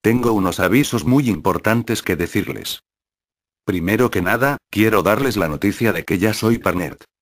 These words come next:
Así es, ya soy socio de YouTube. Muchas gracias a todos ustedes por su apoyo y por ayudarme a mí y a mi hermano a llegar hasta este punto,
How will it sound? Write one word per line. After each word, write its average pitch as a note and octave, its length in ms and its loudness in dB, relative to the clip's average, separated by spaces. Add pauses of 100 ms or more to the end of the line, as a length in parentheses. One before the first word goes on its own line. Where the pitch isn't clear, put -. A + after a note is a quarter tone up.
(640)
Así A#2 380 2
es, - 420 -6
ya G#2+ 240 0
soy G#2+ 240 0
socio A#2+ 420 0
de F2+ 120 0
YouTube. F2 460 -2 (840)
Muchas G2 400 0
gracias A2 480 0
a A2 80 4
todos A2+ 340 0
ustedes A#2+ 520 0
por A2 140 -2
su - 140 0
apoyo A#2 360 4
y G2 80 -4
por D2+ 180 -4
ayudarme G#2+ 480 0
a E2 80 -2
mí D2 120 -8
y F2+ 40 4
a E2+ 60 2
mi E2 140 -4
hermano F#2 380 0
a G2 60 2
llegar F2+ 320 0
hasta A2 260 0
este D#2 220 0
punto, A2 400 0